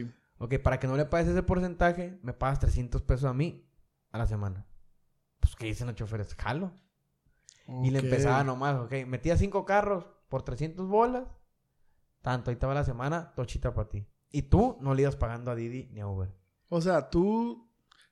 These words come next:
Speaker 2: te quitabas esa bronca, pues.
Speaker 1: Exactamente, pues tú nomás recibías lo del, lo del, la flotilla, que se llama así, y de que mil quinientos a la semana.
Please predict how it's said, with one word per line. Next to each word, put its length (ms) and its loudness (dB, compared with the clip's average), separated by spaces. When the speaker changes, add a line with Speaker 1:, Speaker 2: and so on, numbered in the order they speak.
Speaker 2:
te 140 0
quitabas 380 2
esa 180 4
bronca, 280 4
pues. 120 2
Speaker 1:
Exactamente, 420 -4
pues 180 -6
tú 80 -4
nomás 280 2
recibías 640 2
lo 180 -4
del, 320 -6
lo 140 -4
del, 400 -8
la 180 -2
flotilla, 680 0
que 120 0
se 100 0
llama 220 0
así, 360 -2
y 80 -8
de 140 -2
que 120 -8
mil 180 -6
quinientos 380 -4
a 40 -4
la 60 -6
semana. 420 -10